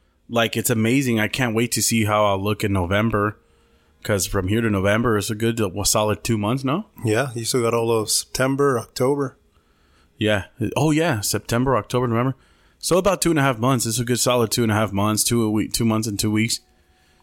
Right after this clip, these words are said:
Speaker 1: around there. So I'll, I'll be happy to see, 'cause, like, it's, it's interesting, man. You know, when you got good genes, you got good genes. Like, I'm just, I, I seeing my, my arms and shit, like, kinda leaner. So it's,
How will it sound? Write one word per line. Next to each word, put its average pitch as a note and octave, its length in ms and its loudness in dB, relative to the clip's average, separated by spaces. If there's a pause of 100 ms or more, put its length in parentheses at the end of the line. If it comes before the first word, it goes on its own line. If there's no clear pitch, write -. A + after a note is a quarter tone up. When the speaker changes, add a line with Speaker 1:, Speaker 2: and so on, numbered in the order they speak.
(140)
Speaker 1:
around G2+ 360 2
there. G#2 160 0
So G2+ 180 0
I'll, G2 180 2
I'll G#2 120 0
be G#2+ 160 -2
happy G#2+ 260 0
to G2 80 -2
see, G#2 240 0
'cause, G2 240 -2
like, F#2+ 420 -2
it's, - 520 -2 (800)
it's C#3 160 2
interesting, D#3+ 420 2
man. D3 220 2
You C#3 80 2
know, C#3+ 140 2
when B2+ 140 2
you A#2+ 120 2
got C3+ 220 0
good B2+ 160 -2
genes, C3 360 0
you A2+ 80 -2
got A#2+ 180 0
good A#2 140 -2
genes. A#2 300 0
Like, G#2 160 0
I'm G#2 80 -2
just, A2 420 -2
I, G#2+ 180 0
I G#2+ 120 0
seeing B2 340 0
my, G#2 240 -2
my G#2+ 240 2
arms G#2+ 380 0
and G2 80 -2
shit, G2 200 -2
like, F#2+ 200 -6
kinda G#2 240 -4
leaner. A2+ 500 0 (640)
So G2+ 280 0
it's, G2+ 260 -2